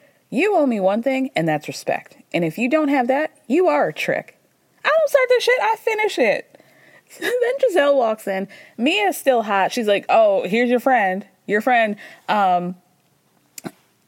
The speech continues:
Karen, I told her she was an old dog who needed new tricks." So Giselle walks immediately over to Karen and goes, "Hey, um, I heard that you were an old dog that needs to learn some new tricks." And Karen goes, "No,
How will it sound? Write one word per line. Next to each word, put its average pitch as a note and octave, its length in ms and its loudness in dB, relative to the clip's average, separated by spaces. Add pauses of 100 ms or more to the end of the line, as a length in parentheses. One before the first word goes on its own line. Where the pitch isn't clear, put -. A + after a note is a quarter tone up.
(180)
Karen, A3+ 500 2
I G#3 140 2
told A3 200 0
her G#3+ 80 2
she A3+ 140 0
was G#3 100 0
an G3+ 100 0
old F#3+ 180 2
dog F#3+ 220 2
who G3 80 -2
needed E3+ 280 -2
new D#3 120 0
tricks." - 380 -4
So G3+ 180 2
Giselle A#3+ 580 0
walks G#3 400 -2
immediately G#3 480 0
over F3+ 300 0
to F3+ 120 -8
Karen F3+ 280 0
and F3+ 40 -4
goes, F#3 160 -4 (380)
"Hey, F#4 600 -2
um, A#3 400 0
I C#4+ 140 0
heard D#4+ 200 0
that D#4+ 100 -2
you C#4+ 160 0
were C#4 60 4
an C4 100 0
old B3 200 2
dog B3 380 0
that C#4 100 -2
needs A#3 220 -2
to A#3+ 80 0
learn A#3 200 0
some A#3 160 -2
new A#3 120 0
tricks." - 560 -4 (440)
And C#4 160 2
Karen C4+ 200 2
goes, A#3 300 0
"No, A3 360 2